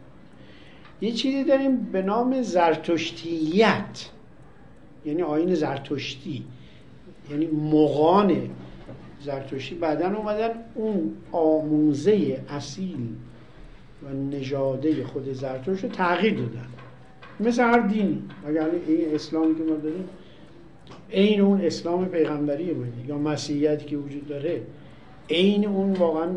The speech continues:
مسیحیتی که مسیح، حضرت مسیح گفته. اون می‌گه آیین مسیح، بعد مسیحیت، کریستیانیتی،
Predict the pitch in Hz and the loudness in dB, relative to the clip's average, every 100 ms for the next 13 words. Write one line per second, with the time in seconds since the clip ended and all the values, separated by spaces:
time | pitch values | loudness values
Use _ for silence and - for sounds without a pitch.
0 | 165 160 160 156 156 165 170 196 170 135 | -4 -6 -4 0 0 0 -2 -4 -4 -6
1 | - 151 147 143 139 135 127 - 208 220 | -6 -6 -6 -6 -8 -2 0 0 -4 -8
2 | 220 220 233 - - - - - - - | -10 -14 -14 -16 -20 -20 -20 -20 -20 -20
3 | - - - - - 170 202 220 226 175 | -20 -20 -20 -20 -8 -4 -2 -2 -2 0
4 | 170 208 269 294 277 254 - 262 262 190 | 2 2 2 2 2 0 -2 -4 -2 0
5 | 226 202 180 156 175 156 156 165 127 - | 0 2 2 0 -2 0 2 2 0 -2
6 | 160 147 - - 165 185 147 123 | -2 -2 -4 -4 0 0 0 -4